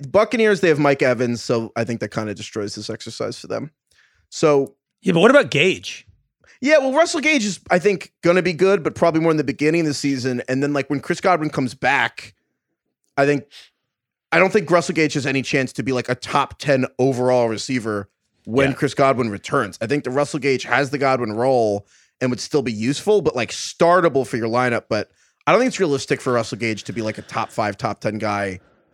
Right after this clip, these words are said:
Speaker 1: all year when Godwin only did that once himself.
Speaker 3: He is a L S U alum.
Speaker 1: Russell
Speaker 3: Just
Speaker 1: Gage?
Speaker 3: Ja'Marr Chase parallel there? No?
Speaker 1: <laughs>
Speaker 3: Nothing?
Speaker 2: Justin Jefferson?
Speaker 3: <laughs>
Speaker 2: Could be, he could be him.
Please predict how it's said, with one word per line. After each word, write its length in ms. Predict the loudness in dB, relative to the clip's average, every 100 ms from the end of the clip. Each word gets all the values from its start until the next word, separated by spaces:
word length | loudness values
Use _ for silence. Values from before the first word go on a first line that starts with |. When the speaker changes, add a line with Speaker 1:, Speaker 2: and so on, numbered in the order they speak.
| -2
Speaker 1:
all 180 | 0
year 260 | 0 -2 -2
when 140 | -6 -6
Godwin 400 | -4 -2 -2 -6
only 160 | -8
did 140 | -10 -10
that 160 | -8
once 240 | -10 -12 -12
himself. 500 | -12 -10 -10 -12 -20 _
Speaker 3:
He 180 | 2 6
is 160 | 6 6
a 240 | 6 4 2
L 160 | 2
S 160 | 0 0
U 280 | -2 0 -2
alum. 400 | -2 -2 -2 -4 -10 _ _ _ _ _ _ _ _ _ _ _
Speaker 1:
Russell 280 | -4 -2 -4
Speaker 3:
Just 280 | 0 2 2
Speaker 1:
Gage? 140 | -2
Speaker 3:
Ja'Marr 320 | 0 2 2 0
Chase 760 | 0 2 2 0 -6 -14 -18 -20 _ _ _ -2
parallel 600 | 2 4 4 2 2 0
there? 440 | 0 2 2 0
No? 200 | 0 0
Speaker 1:
<laughs> 200 | 0 0
Speaker 3:
Nothing? 220 | 0 -2 -6 0
Speaker 2:
Justin 340 | 2 4 4
Jefferson? 800 | 4 2 0 -2 0 2 0 -2 -4
Speaker 3:
<laughs> 60 | -8 -6 -2 -2 2 0 2 -2 -2 -4 -10 -10 _ _ _ _
Speaker 2:
Could 200 | 2 4
be, 160 | 4 2
he 320 | 2 0 2
could 220 | 2 2 2
be 120 | 4
him. 320 | 4 2 0